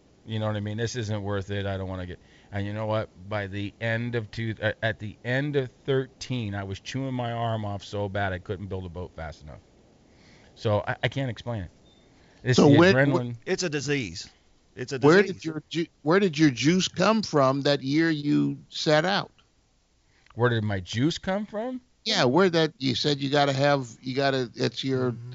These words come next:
Speaker 2: addiction.
Speaker 1: Yeah, that's kinda what I
Speaker 2: Um,
Speaker 1: was asking. That's kinda, I was kinda asking you. What, what is your, what is your passion?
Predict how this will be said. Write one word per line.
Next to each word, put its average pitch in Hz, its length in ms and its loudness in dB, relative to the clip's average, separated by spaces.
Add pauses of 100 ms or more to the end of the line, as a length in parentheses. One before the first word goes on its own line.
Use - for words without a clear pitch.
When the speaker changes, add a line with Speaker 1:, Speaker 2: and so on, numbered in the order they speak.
Speaker 2:
addiction. 117 180 -2
Speaker 1:
Yeah, - 140 6
that's - 180 2
kinda 214 320 2
what 196 100 4
I 185 40 8
Speaker 2:
Um, 175 60 6
Speaker 1:
was 165 120 0
asking. 175 440 2
That's 170 100 -16
kinda, 185 140 -6
I - 20 -4
was 160 100 -8
kinda 160 240 -4
asking 143 360 -4
you. 156 180 -6
What, 127 220 0
what 151 180 2
is 147 280 -4
your, 135 420 -2
what 139 260 -8
is 143 180 -6
your 135 320 -4 (420)
passion? 165 460 -10